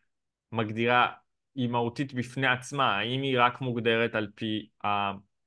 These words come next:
מה שהיא מביאה לעולם? התרומה שלה לעולם זה ההגדרה היחידה שלה, או יש לה הגדרה שהיא עצמאית לתרומה שלה בעולם?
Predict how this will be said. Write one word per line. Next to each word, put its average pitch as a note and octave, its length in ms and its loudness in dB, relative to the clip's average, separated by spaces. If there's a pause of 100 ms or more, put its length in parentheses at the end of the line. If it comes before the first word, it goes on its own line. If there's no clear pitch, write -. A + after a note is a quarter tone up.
(180)
מה A2+ 120 2
שהיא A#2 180 -6
מביאה G#2+ 300 2
לעולם? G#2+ 440 4 (300)
התרומה A#2 320 2
שלה B2+ 240 0
לעולם G#2+ 480 2
זה A#2+ 160 0
ההגדרה G#2+ 440 2
היחידה A2 400 0
שלה, F#3+ 240 0
או B2+ 80 6
יש A#2+ 380 0
לה B2+ 100 4
הגדרה G#2+ 460 2 (420)
שהיא B2 240 2
עצמאית B2 600 0
לתרומה G2+ 500 0
שלה F#2+ 240 -2
בעולם? F2+ 360 -2